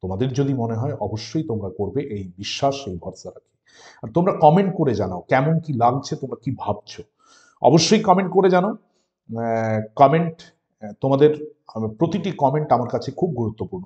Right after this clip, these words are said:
ভালো মন্দ যেটাই মনে হোক, সেটা বলবে। ভালোই বলতে হবে, আমি এটা বলছি না, তোমার যেটা মনে হবে সেটা বলবে। কারণ, আহ, ক্যান্ডিড, স্পষ্টত এটা দরকার, মানে যেটা হচ্ছে গিয়ে একটু ফ্র্যাঙ্ক, যে, "না, না স্যার, এইটা প্রবলেম হচ্ছে, এই জায়গাটা এরকম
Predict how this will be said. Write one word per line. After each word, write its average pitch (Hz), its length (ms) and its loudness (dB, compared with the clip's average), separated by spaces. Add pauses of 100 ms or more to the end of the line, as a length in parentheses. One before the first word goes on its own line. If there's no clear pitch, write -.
ভালো 180 280 4
মন্দ 165 420 0
যেটাই 175 340 0
মনে 127 180 -4
হোক, 165 160 -10
সেটা - 200 -10
বলবে। 92 300 -10 (380)
ভালোই 151 240 6
বলতে 151 260 2
হবে, 131 180 0
আমি 117 120 -2
এটা 104 120 -4
বলছি 98 320 -8
না, 151 140 -20
তোমার 170 180 -2
যেটা 180 280 4
মনে 110 200 -2
হবে 117 180 -8
সেটা 101 220 -14
বলবে। - 300 -18 (380)
কারণ, 127 260 2
আহ, - 500 -16 (120)
ক্যান্ডিড, 156 600 4
স্পষ্টত - 880 0 (560)
এটা 160 260 -8
দরকার, 95 420 -10 (340)
মানে 113 260 -2
যেটা 117 260 2
হচ্ছে 123 340 -2
গিয়ে 127 320 -2 (1040)
একটু 147 140 0
ফ্র্যাঙ্ক, 139 580 4
যে, 131 140 0
"না, 156 120 -4
না 175 120 4
স্যার, 160 200 0
এইটা 151 340 2
প্রবলেম 120 440 2
হচ্ছে, 117 200 -6
এই 123 80 -2
জায়গাটা 117 360 0
এরকম 107 320 -4